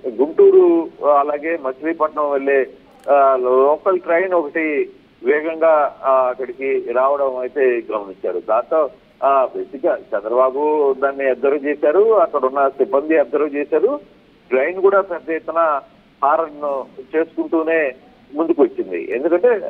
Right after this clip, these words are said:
రైల్వే ట్రాక్ మీద, ఆ, ఏ ట్రైన్స్ వస్తున్నాయి అనే దానికి, ఆ, అసలు ట్రాక్ ఎక్కుతారనేది ముఖ్యమంత్రి ఎవరికీ తెలియదు. బేసిక్ గా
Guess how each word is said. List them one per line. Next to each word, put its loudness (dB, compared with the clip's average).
రైల్వే 2
ట్రాక్ -6
మీద, 0
ఆ, 2
ఏ 0
ట్రైన్స్ -2
వస్తున్నాయి 0
అనే 0
దానికి, 2
ఆ, 2
అసలు -6
ట్రాక్ -6
ఎక్కుతారనేది -2
ముఖ్యమంత్రి -2
ఎవరికీ 2
తెలియదు. -4
బేసిక్ -4
గా 0